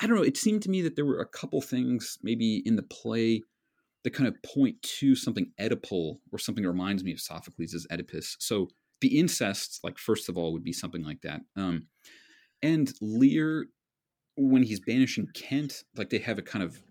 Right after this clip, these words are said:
you know, argument about Apollo. Um, he is cited there at the end of the scene. And it seems like the god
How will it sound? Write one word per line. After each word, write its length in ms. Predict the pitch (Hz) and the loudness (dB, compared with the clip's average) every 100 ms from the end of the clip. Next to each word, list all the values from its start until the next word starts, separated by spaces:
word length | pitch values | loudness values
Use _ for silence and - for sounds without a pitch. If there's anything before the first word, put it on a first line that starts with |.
| - _ _ | -20 _ _
you 100 | 113 95 | -2 -2
know, 120 | 85 | -2
argument 420 | 95 104 104 98 | -2 -2 0 -2
about 300 | 87 92 92 | -4 -6 -6
Apollo. 600 | - - 92 107 87 76 - _ _ | -8 -8 -6 -4 -4 -6 -12 _ _
Um, 180 | 92 87 | -4 -2
he 380 | - 104 92 90 | -2 -4 -2 -4
is 220 | 92 - - - | -6 -6 -8 -8
cited 360 | - - 90 87 | -4 -2 -2 0
there 100 | 85 | -2
at 80 | |
the 80 | 90 | -2
end 80 | 85 | -4
of 60 | 82 | -4
the 40 | |
scene. 240 | - 87 - - - - - | -2 -2 -4 -20 -20 -20 -2
And 80 | 143 | 0
it 60 | 147 | 2
seems 220 | 233 247 | 4 4
like 180 | 196 - | 2 0
the 80 | 131 | 0
god 460 | - 113 131 123 | 0 -2 -2 -4